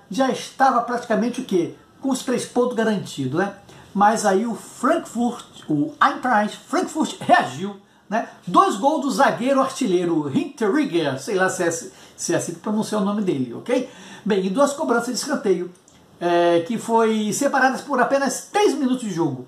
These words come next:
ok? Aos seis minutos e aos nove minutos, né? Tudo isso, o quê? No segundo tempo, ok? Que já estava três a zero para o Bayern de Munique, beleza? Ok.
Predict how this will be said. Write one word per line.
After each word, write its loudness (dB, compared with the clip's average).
ok? -2
Aos 4
seis -2
minutos -2
e 0
aos 2
nove 0
minutos, -4
né? -2
Tudo 0
isso, -4
o -4
quê? -2
No -6
segundo -2
tempo, -4
ok? -2
Que -12
já -6
estava -2
três -2
a -2
zero 0
para 2
o 0
Bayern 0
de -4
Munique, -4
beleza? 0
Ok. -6